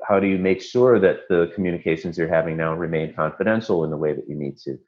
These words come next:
There are ethics opinions out there that basically say, "Turn off your Alexa, turn off your Google, uh, Home device or whatever," if you're talking about client matters, because those things can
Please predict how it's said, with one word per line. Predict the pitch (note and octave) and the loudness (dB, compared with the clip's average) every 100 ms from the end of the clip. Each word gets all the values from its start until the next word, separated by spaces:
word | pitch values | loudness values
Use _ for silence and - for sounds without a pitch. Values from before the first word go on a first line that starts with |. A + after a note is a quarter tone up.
| _ _ - | _ _ 4
There | F#2+ | 6
are | G2 F#2+ - | 8 8 6
ethics | F#2 G2 - | 2 2 -4
opinions | F#2+ F#2 F#2 F2+ | -2 -2 -2 2
out | F2 F2+ | 4 4
there | F#2 F2+ F2 - | 2 2 2 2
that | E2+ D#2+ - | 0 0 0
basically | F2 - - E2+ | 0 -2 -4 -4
say, | - F2 E2 | 2 2 2
"Turn | - F#2+ | 0 0
off | F#2+ F2+ F2+ | 2 0 2
your | F#2 | 2
Alexa, | F2+ E2 - - A#1 - _ _ | 4 2 0 -2 -4 -6 _ _
turn | - F2+ F2+ | -4 0 2
off | F2 E2+ - | 0 0 -2
your | E2+ E2 E2 | 0 0 0
Google, | F#2+ F#2+ F2 E2 D2+ D2 - | 0 0 2 0 -2 -8 -2
uh, | D#2 D2+ D2 | 0 0 -2
Home | G#2+ G#2 G#2+ | -2 0 0
device | F2 E2 C#2+ D2+ | 0 2 0 0
or | D#2 | -2
whatever," | D#2 D#2 D2 C#2+ | 0 0 0 -4
if | D2 | -4
you're | D#2+ | -6
talking | - E2+ F2 E2+ | 0 0 0 -4
about | D#2+ D#2+ D#2 - - - | 2 2 2 -2 -20 -18
client | - E2+ E2+ E2+ - | -2 2 2 0 -2
matters, | F2+ G2+ E2+ F2 | 2 2 2 -2
because | E2+ F2 E2 | -4 -4 -2
those | E2+ E2 E2 | 0 0 -2
things | E2+ D#2+ - | -4 -6 -6
can | - D#2+ D#2+ | -4 -4 -4